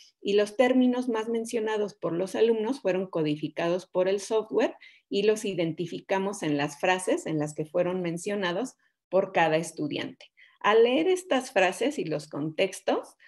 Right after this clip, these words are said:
pues, eh, detectamos que principalmente los alumnos expresaban una versión favorable u otra desfavorable de su experiencia.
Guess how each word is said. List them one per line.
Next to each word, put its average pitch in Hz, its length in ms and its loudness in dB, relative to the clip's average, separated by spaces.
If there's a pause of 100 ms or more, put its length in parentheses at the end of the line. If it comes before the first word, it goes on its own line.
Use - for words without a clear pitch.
(220)
pues, 190 360 -2
eh, 185 280 2
detectamos 226 760 -2
que 214 100 -4
principalmente 208 840 -4
los 196 240 -4
alumnos 170 560 -2 (240)
expresaban 202 960 -2 (100)
una 233 560 -2 (120)
versión 175 500 0
favorable 190 720 0
u 175 160 0
otra 185 300 -2
desfavorable 165 800 -2
de 170 80 -4
su 170 140 -10
experiencia. 247 720 -2